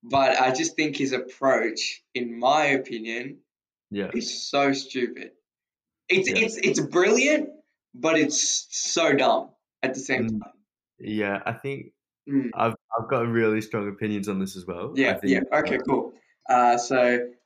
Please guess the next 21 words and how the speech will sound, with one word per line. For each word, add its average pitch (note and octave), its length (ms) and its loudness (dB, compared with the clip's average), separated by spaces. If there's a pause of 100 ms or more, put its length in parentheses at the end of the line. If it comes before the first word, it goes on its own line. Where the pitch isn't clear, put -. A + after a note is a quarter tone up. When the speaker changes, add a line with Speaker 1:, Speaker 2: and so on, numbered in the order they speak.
(240)
Speaker 2:
Yeah. - 120 0
Speaker 1:
you F3+ 80 4
saw E3 300 4
the, D3+ 240 6
uh, A#2 540 4
post B2 540 -6
where A2 440 -6 (1600)
Speaker 2:
He - 80 -4
Speaker 1:
Jake's C3+ 140 2
Speaker 2:
pulled G2+ 160 2
up. F#2+ 60 -2
Speaker 1:
just - 320 -6
swearing B2 560 0
left, B2 260 -2
right, B2 200 2
and A2+ 120 -10
center A2+ 480 -2 (180)
in, A#2 340 -10
in B2+ 120 -6
a B2 80 -4
car A2+ 480 -4